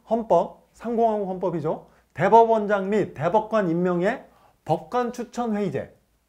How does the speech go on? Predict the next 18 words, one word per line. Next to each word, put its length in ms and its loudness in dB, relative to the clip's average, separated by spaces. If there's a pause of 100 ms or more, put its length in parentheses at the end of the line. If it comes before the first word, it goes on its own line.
(1500)
요거를 560 0
채택했다. 800 -10
요거 160 -4
맞는 280 -2
지문이에요. 560 -6
그래서 220 -12
보시면은 500 -8 (480)
조문으로 440 2
볼게요. 520 -4 (1400)
천구백육십이 760 2
년 320 -4 (1300)
대법원장인 680 4
법관은 440 -4
법관 420 -4
추천 380 -8
회의의 400 0
제청에 540 -4
의하여 580 0